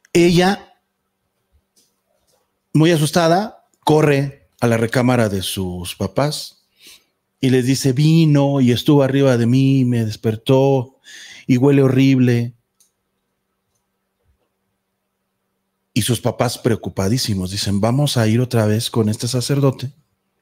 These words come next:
para que rompa ese pacto. Tenemos que romper ese pacto porque no supimos, tenemos mucha duda porque se te ha presentado a ti. La primera vez que se presentó, se presentó contigo. Entonces, no sabemos qué hicimos, hija.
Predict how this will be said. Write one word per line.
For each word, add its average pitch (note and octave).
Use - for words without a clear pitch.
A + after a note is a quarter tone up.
para A2
que A#2+
rompa B2
ese A#2+
pacto. A#2+
Tenemos C#3
que D#3
romper D3
ese D3
pacto B2+
porque A2
no C3+
supimos, E3+
tenemos F3+
mucha F#3
duda F3+
porque D3
se C3+
te E3
ha E3+
presentado D3+
a D3
ti. D#3+
La B2
primera D3
vez F3+
que E3
se C#3+
presentó, B2+
se C#3
presentó A#2+
contigo. D3
Entonces, D#3
no D3+
sabemos F3
qué E3
hicimos, E3
hija. G#2+